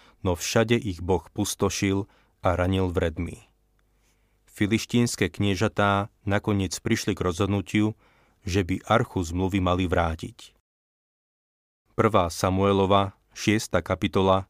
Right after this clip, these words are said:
prvý až štvrtý verš. Hospodinova archa zostala na území Filištíncov sedem mesiacov. Filištínci zvolali kňazov i vešcov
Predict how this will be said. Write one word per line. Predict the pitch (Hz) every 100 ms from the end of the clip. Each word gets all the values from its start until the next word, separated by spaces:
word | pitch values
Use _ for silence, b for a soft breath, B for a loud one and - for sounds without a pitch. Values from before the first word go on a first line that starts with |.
| _ _ _
prvý | - 104 98 110 113
až | 92 82 -
štvrtý | - 95 - 95
verš. | 90 85 - - - - _ _ _ _ _ _ _ _ _ _ _ _ _ _ -
Hospodinova | 98 - - 113 117 117 120 117
archa | 104 110 - 95
zostala | 87 104 - 107 104
na | 98 98
území | 107 107 110 92
Filištíncov | - 95 101 - 101 98 - 95 95 -
sedem | - 101 98 92
mesiacov. | 85 - 87 80 - 92 113 - _ _ b b b b b b
Filištínci | - 98 95 - 110 101 - 92
zvolali | 85 98 101 95 82
kňazov | - 101 87 101 101
i | -
vešcov | 82 92 - - 113 101 101